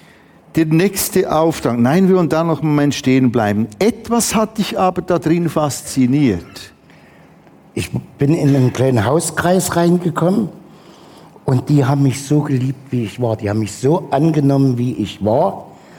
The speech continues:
Speaker 2: obwohl sie meine ganze Vergangenheit kannten. Auf dem Dorf kennt jeder jeden.
Speaker 1: Außer der Stasi-Geschichte.
Speaker 2: Außer der Stasi-Geschichte,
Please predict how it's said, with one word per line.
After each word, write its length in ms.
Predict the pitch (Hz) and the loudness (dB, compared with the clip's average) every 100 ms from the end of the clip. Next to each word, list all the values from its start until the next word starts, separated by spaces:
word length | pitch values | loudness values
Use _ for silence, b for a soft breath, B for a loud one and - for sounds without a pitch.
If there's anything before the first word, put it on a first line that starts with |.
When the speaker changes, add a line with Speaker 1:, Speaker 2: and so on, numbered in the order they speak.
| B - | B -8
Speaker 2:
obwohl 320 | 120 117 135 | -2 2 2
sie 100 | 139 | 2
meine 240 | 131 127 123 | 2 2 0
ganze 320 | 131 135 131 | 0 0 -2
Vergangenheit 600 | 117 - 123 113 120 - | -4 -4 -2 0 -2 -2
kannten. 360 | 120 127 117 104 | -2 -2 -2 -6
Auf 120 | 95 | -4
dem 120 | 98 | -4
Dorf 280 | 117 127 123 | 0 0 -2
kennt 300 | - 120 110 | -2 -2 0
jeder 240 | 127 123 120 | 0 0 2
jeden. 400 | 127 135 117 82 - - | 2 0 0 -6 -10 -6
Speaker 1:
Außer 460 | 104 120 - - 117 | -2 -2 -4 -4 -2
der 100 | 113 | 0
Stasi-Geschichte. 1040 | - 110 120 110 101 95 80 92 - 104 | 0 0 0 -2 -4 -4 -6 -12 -10 -4
Speaker 2:
Außer 220 | 117 131 | -2 -2
der 160 | 127 117 | 0 0
Stasi-Geschichte, 800 | 98 104 95 82 78 - 76 - | 0 -2 -2 -4 -8 -10 -10 -12